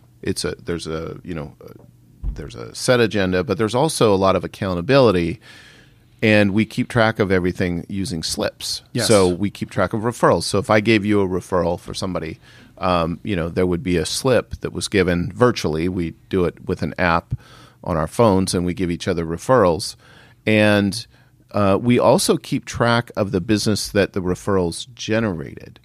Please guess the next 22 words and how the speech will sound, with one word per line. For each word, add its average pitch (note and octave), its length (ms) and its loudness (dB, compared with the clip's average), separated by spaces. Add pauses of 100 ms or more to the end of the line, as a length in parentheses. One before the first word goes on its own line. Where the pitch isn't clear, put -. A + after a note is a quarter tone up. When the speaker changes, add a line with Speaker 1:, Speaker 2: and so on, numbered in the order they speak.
Speaker 2:
Yes. - 420 -12
Speaker 1:
So, G#2+ 720 4 (360)
um, F#2 520 2
I've C#3 580 0
kept - 280 0
track A2+ 320 -4
of F#2 140 -2
my, G2 540 0 (100)
uh, F#2 240 0 (200)
business A2 360 2
that's F2+ 180 -4
been F#2 140 0
generated F#2+ 440 2
through G2+ 220 0
the F2 60 2
referrals F2 440 0
I've E2 200 0
received C3 520 -2
in F2 120 2
B F2+ 100 0
N F2 120 0
I F2+ 360 2